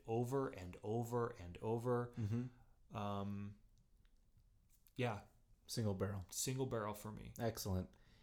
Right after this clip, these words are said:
Speaker 2: You know, kinda looking, we have the movie here on the, on the shelf with us. You know, we've been pretty, uh,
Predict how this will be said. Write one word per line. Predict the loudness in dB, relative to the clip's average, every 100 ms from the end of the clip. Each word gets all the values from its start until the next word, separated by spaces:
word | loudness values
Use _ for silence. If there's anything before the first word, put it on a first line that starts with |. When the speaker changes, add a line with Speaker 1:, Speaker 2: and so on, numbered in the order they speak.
| -20 2
Speaker 2:
You | 4
know, | 6
kinda | 6 6
looking, | 4 4 4
we | 4
have | 6
the | 8
movie | 8 8 6
here | 6 6 6
on | 4
the, | 4
on | 2
the | 2
shelf | 2 0 0 -2
with | 0
us. | 2 0 2
You | 4
know, | 6
we've | 6 4
been | 2
pretty, | 4 2 4 2 4 6
uh, | 6 4